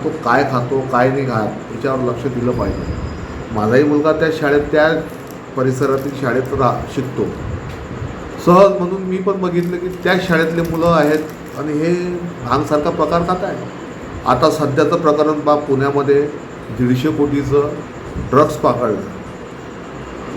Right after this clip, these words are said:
आणि तेच पार्श्वभूमी आपल्या अकोल्यात आहे. भांग हा प्रकार नशेचा आहे. आपल्या सगळ्यांना मी माझ्यातर्फे विनंती करतो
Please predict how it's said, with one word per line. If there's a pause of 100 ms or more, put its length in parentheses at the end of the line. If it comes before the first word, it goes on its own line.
आणि
तेच
पार्श्वभूमी
आपल्या
अकोल्यात
आहे. (1700)
भांग
हा
प्रकार (600)
नशेचा
आहे. (720)
आपल्या
सगळ्यांना
मी
माझ्यातर्फे
विनंती
करतो